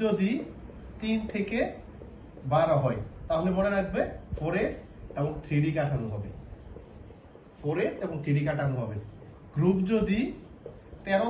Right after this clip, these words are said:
থেকে সতেরো হয়, তাহলে মনে রাখবে আমাদের দশ বিয়োগ করতে হবে, তারপর এস ও পি অরবিটাল বসাতে হবে। আমরা এই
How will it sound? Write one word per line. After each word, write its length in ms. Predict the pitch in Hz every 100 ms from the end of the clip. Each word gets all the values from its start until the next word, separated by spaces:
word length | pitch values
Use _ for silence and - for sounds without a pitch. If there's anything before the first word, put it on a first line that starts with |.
| 226
থেকে 220 | 233 226 294 -
সতেরো 360 | - 185 190 156 131
হয়, 160 | 110 104 - - - - - - - - -
তাহলে 260 | 151 180 190
মনে 140 | 190 196
রাখবে 280 | 190 151 151 262 - - - - - - -
আমাদের 320 | 151 170 190 190 147 135
দশ 140 | 175 180 147
বিয়োগ 200 | 202 214
করতে 200 | 196 - 175
হবে, 180 | 185 226 359 - - - - - - - -
তারপর 440 | 151 165 - 208 269 - - - - - 156
এস 140 | 180 - 233
ও 20 | 359 - - -
পি 100 | 220 214
অরবিটাল 300 | 185 156 147
বসাতে 260 | 131 123 110
হবে। 140 | 107 - - - - - - - - - - - - - - - - - - - - -
আমরা 180 | 156 170 190
এই 80 | 226